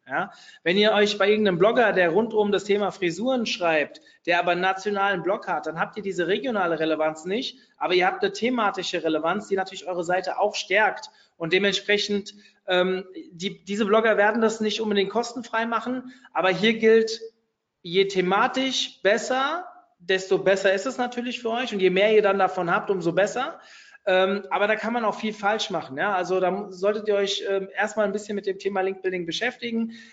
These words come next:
Ihr könnt aber auch sehr viel falsch machen bei Branchenbüchern. Also Gabriel hat's gut gesagt, Branchenbücher, die auf den Keywords, wo ihr oben stehen wollt,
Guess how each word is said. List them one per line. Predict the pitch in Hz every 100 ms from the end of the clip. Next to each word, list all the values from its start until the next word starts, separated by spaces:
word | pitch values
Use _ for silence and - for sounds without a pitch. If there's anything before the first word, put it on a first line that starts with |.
| -
Ihr | 185
könnt | 180 247
aber | 262 233
auch | 214
sehr | 185 226
viel | 240 247
falsch | - 233 247 233
machen | 220 208
bei | 202
Branchenbüchern. | 175 233 262 226 170 165 143 131
Also | 160 185 170 - - 185
Gabriel | 214 226 208
hat's | 208
gut | 208
gesagt, | 208 165 202 170 - - _ -
Branchenbücher, | 208 226 226 233 233 240
die | 190 190 185 180 - _
auf | 170 170
den | 226 247
Keywords, | 240 240 220 202
wo |
ihr | 202 202
oben | 226 233
stehen | - 208 185
wollt, | 170 147 147